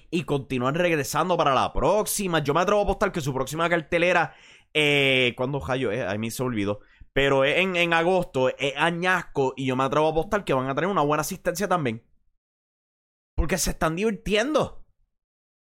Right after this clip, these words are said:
Y no hay grande, es como que lo más grande que tienen ahí ahora mismo es este, eh, William de la Vega y B J antagonizando al gerente, y ahora trajeron a, al Diabólico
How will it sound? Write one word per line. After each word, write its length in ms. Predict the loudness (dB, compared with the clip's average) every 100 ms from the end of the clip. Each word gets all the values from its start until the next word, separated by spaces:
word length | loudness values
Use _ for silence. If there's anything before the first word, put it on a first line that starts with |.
| _ _ _ _ _ _ _ _
Y 120 | -2
no 80 | 0
hay 100 | 2
grande, 480 | 2 2 0 -2 -6
es 120 | -8
como 140 | -6 0
que 100 | 2
lo 100 | 2
más 160 | 2
grande 260 | 2 0 2
que 100 | 2
tienen 280 | 2 2 2
ahí 160 | 4
ahora 220 | 4 2
mismo 280 | 2 0 0
es 200 | 2 0
este, 760 | 0 2 4 4 4 4 2 2
eh, 60 |
William 400 | 0 0 0 0
de 80 | 2
la 120 | 2
Vega 340 | 4 2 2 2
y 100 | 0
B 200 | -4 -2
J 360 | 0 2 2
antagonizando 640 | 0 0 -2 0 -4 -2 -2
al 80 | 0
gerente, 560 | 2 2 0 -2 -2
y 80 | 2
ahora 240 | 2 2 2
trajeron 380 | 2 2 2
a, 180 | 2 2
al 220 | 2 -2
Diabólico 840 | 0 0 2 0 0 0 0 -2